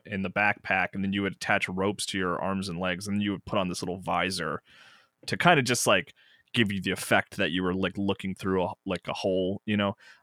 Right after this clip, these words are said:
I went back and read my reviews that I had written for these kits when they came out,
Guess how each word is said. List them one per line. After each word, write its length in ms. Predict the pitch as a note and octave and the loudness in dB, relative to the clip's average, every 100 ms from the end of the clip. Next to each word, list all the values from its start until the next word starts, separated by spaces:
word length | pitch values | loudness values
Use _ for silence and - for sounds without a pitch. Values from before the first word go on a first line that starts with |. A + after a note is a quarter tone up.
| - | 6
I 80 | B2+ | 8
went 200 | E3+ - | 8 8
back 240 | B2+ C3+ | 8 8
and 140 | A2+ G#2 | 6 6
read 200 | A2 G2+ | 6 4
my 240 | G2+ F#2+ | 4 4
reviews 800 | F#2 F#2+ F#2 G2+ G#2+ A2 A#2+ - | 2 -2 -4 0 4 4 2 0
that 140 | A2+ A2 | 2 4
I 100 | A2+ | 4
had 160 | A#2 | 2
written 500 | A2 A2+ A2+ A2 A2 - - | 2 0 0 -2 -2 -6 -8
for 340 | - A#2 A#2 A2 - | 2 4 4 0 -6
these 200 | A2 G#2 | -2 -2
kits 360 | - B2+ A#2+ - | 0 0 0 0
when 100 | G2 | -2
they 80 | F#2 | -2
came 280 | - G2 F#2+ | -2 0 2
out, 260 | G#2 - | 0 -2